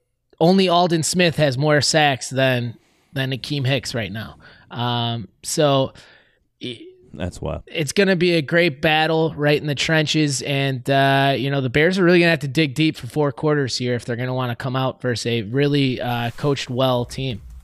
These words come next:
Speaker 2: Absolutely. And Kinger, um, you, you know, the Packers got the Monday night game. You, you're gonna have three noon, three N F C North noon games here. Is, uh, the,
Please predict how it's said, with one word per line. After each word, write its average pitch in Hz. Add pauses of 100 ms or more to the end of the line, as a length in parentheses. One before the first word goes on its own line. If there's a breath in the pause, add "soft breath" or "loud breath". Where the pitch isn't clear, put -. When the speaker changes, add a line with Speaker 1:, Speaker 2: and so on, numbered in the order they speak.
(1200 loud breath)
Speaker 2:
Absolutely. 104
And 110
Kinger, 160
um, 127
you, 127 (180)
you 123
know, 135
the 131
Packers 151
got 127
the 131
Monday 127
night 135
game. 120
You, 123
you're 117
gonna 131
have 120
three 135
noon, 135 (120)
three 170
N 170
F 151
C 156
North 151
noon 151
games 101
here. 107
Is, 107
uh, 107
the, 104